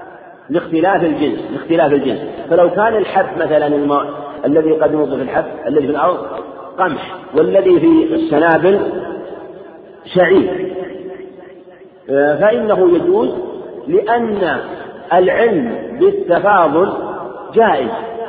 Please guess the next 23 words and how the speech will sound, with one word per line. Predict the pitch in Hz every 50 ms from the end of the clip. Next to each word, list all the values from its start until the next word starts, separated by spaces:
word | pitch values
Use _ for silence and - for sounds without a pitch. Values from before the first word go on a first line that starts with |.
| 226 - - - - - - - - - - - -
فالجهل | 180 196 202 185 170 247 254 208 202 196 190
به | - - 185 151 156 - 427 - - - - - - - - - - -
يكون، | - 190 185 - 165 175 190 196 - - - - -
يكون | 147 151 190 180 196 175 143 127
جائزا | 147 160 180 202 180 180 135
من | 135 135
باب | 127 120 135 123 117
أولى. | 123 117 120 120 117 113 113 110 98 - - - - - - - - - - - - - -
وإذا | 117 - - - 226 240 233
القاعدة | 226 220 - 220 214 196 170 165 185 190 180
نقول | 180 190 180 180 190 190 208
ينظر | 233 220 190 151 151 135 127 117
في | 151 160
الحب، | 151 - - 147 - - - - - - - - - - - - - - - - -
في | 151
الحبوب، | 160 - 175 165 170 147 -
إذا | - 165 170 185 185 175
كان | 170 - 202 202 202 196 185
الحب | 175 170 156 - - 196 - - 147 - 143 131 113 - 127
مختلف | 156 147 - - 220 185 165 151 123 139
الجنس | 147 160 156 175 185 220 240 220 - - - - - - - - - - - -
جاز | 214 240 247 196 175
مطلقًا | 160 151 143 120 113 120 120 - 143 151